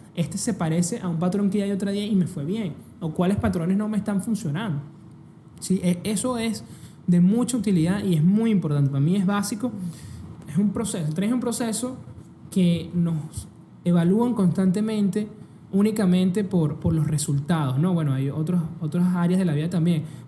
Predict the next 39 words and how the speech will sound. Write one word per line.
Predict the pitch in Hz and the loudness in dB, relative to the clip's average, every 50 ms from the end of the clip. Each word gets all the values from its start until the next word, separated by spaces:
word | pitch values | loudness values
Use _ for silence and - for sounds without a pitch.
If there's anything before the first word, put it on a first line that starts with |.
| - - | -8 -4
pero | - 165 160 160 165 | -2 0 0 0 0
es | 170 180 180 165 - - - | 0 0 0 0 0 0 0
un | 208 202 196 | 2 2 2
feedback | 175 - 202 185 208 202 196 | 2 2 2 0 0 2 2
muy | 202 196 214 226 233 220 | 4 4 4 4 4 2
rápido | 196 202 220 226 214 180 - 151 139 127 127 143 - | 2 2 0 0 0 0 2 0 0 0 -2 0 2
y | 185 190 185 170 | 2 4 4 4
podemos | 175 175 170 202 226 | 2 2 2 0 0
estar | 214 214 185 190 | 0 0 -2 -2
haciendo | 190 - 226 233 | -2 -2 -2 -2
las | 233 202 175 | -2 -2 -2
cosas | - 190 180 220 214 | 0 0 0 0 2
mal | 226 233 226 196 - - - | 2 2 2 0 0 0 0
y | 214 | 2
tener | 175 185 175 170 170 | 2 4 4 4 4
buenos | 185 208 220 208 | 2 2 2 2
resultados. | 220 196 - - 147 143 - 202 170 135 123 123 | 2 2 2 0 0 0 0 -2 -2 -2 -4 -4
O | - | -4
sea, | 147 135 | -6 -4
pudimos | 131 - 143 151 170 185 | -2 0 0 2 2 2
haber | 190 165 151 | 2 0 0
hecho | - - | -2 -2
una, | 196 196 185 - - - - - - - | -2 -2 -4 -6 -12 -16 -18 -16 -10 -6
hecho | 175 147 190 | -4 -2 0
una | 196 202 | 0 0
operación, | 175 190 175 156 139 - 180 170 170 180 185 196 202 - | 0 0 0 -2 0 0 0 2 2 2 2 2 0 -2
eh, | - 175 165 151 143 139 | -2 -2 -2 -2 -2 0
malísima, | 156 165 175 175 175 185 190 190 214 226 214 185 - - 208 202 208 208 214 196 - - | 2 4 4 6 6 4 4 2 2 2 2 2 2 2 2 2 2 0 -2 -4 -6 -4
pero | - 175 165 160 | -2 0 0 2
tuvimos | 156 170 170 165 175 190 180 | 2 2 2 2 4 2 2
suerte | - 240 233 220 196 190 180 - 214 214 - | 2 2 2 2 2 0 0 0 -2 -2 -2
y, | - 175 170 160 160 160 160 160 160 156 160 - | 0 0 0 0 0 -2 -2 -2 -2 -2 -2 0
y, | 170 | 0
y | 170 | 2
nos | 165 160 | 4 4
jugó | 170 160 170 170 | 4 4 2 0
a | 156 | 0
favor, | - 208 214 214 214 214 214 | -2 0 0 0 0 0 0
entonces | 208 175 160 151 196 185 | 0 0 0 0 -2 -2